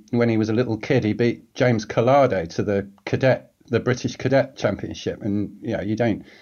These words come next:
beat someone like him unless you're good. And then, you know, I had a chat with him before the season, and, you know, was just asking him about the karting days, and he was,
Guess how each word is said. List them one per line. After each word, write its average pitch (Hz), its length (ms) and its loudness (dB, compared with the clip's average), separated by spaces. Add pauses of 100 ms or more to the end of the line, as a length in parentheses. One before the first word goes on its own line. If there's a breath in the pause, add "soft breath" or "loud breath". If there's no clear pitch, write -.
(280 soft breath)
beat 113 200 0
someone 107 340 2
like 107 200 4
him 147 180 2
unless 95 340 0
you're 87 160 -4 (160)
good. 87 220 -4
And 92 120 -4
then, 101 320 -2 (440 loud breath)
you 110 80 0
know, 101 120 4
I 107 100 6
had 110 120 4
a 101 60 -2
chat 113 260 0
with 104 140 0
him 104 120 2
before 107 300 0
the 107 80 0
season, 107 500 2
and, 95 320 -2
you 110 80 -10
know, 95 120 -4
was 90 160 -8
just - 240 -6
asking 107 340 -2
him 95 60 -4
about 92 240 -2
the 92 60 -10
karting 95 460 -4
days, 92 300 -2
and 104 180 -2
he 123 140 2
was, 104 220 -2